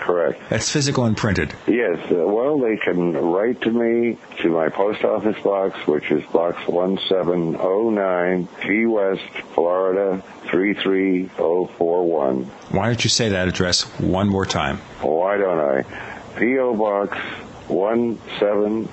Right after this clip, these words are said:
Speaker 1: oh nine, Key West, two words, Florida,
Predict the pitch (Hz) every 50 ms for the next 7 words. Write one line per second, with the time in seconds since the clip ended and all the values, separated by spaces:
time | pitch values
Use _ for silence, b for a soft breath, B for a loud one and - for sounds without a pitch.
0 | - 82 85 92 101 104 107 104 101 95 92 90 87 85 85 87 87 87 90 87
1 | - - - - - - 87 104 117 120 113 110 107 98 - - - 92 92 92
2 | 92 92 87 - - - - - - - - - 90 92 95 90 69 67 71 69
3 | 69 67 - - - - - 85 92 92 95 95 101 107 107 113 120 120